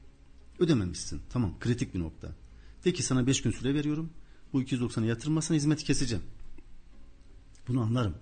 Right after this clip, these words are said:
Bak, onu da tamam, kendisini korusun. Fakat ya depozitom içeride duruyor,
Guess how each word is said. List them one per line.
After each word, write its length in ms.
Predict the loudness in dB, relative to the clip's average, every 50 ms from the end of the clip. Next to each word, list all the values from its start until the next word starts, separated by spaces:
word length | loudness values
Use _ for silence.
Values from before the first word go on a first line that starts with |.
| -14 -18 -10 -10
Bak, 200 | -10 -10 -10 -16 -20 -20 -20 -20 -20 -14 -4 0
onu 180 | 0 2 2
da 120 | 2 0 0
tamam, 280 | 2 0 0 0 -2
kendisini 380 | -2 -2 -2 -2 -2 -2 -4 -2
korusun. 380 | -2 -2 -2 -2 -4 -6 -6 -6 -12 -18 -20 -20 -20 -20 -20 -12 -10
Fakat 300 | -10 -6 -4 -6 -6 -6 -14 -20 -20 -20 -20 -18 -18 -8 -4
ya 160 | -4 -2 0
depozitom 500 | 0 0 2 2 0 0 0 0 0 0
içeride 360 | 0 0 0 0 2 2 2 2
duruyor, 540 | 0 2 2 2 2 0 -2 -6 -14 -18